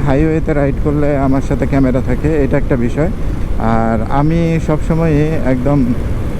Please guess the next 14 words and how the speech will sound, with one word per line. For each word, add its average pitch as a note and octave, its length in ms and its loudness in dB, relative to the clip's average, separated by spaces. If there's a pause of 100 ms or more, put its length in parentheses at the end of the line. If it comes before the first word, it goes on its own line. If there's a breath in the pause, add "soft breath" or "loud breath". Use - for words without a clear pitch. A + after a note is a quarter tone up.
(180)
মোটামুটি G3 800 0 (100)
হাইওয়েতে F3+ 560 0
রাইড D#3+ 240 0 (120)
করা F#3 240 0
যায় B2 320 -2
এরকম C#3+ 640 0 (380)
মিড E3+ 320 2
রেঞ্জের E3 580 0
একটা D3 680 0 (540)
প্রোটেকশন F3 440 0
নিয়ে E3+ 460 2
তারপরে D3 280 0
বের A#2+ 200 0 (120)
হই, A2+ 120 2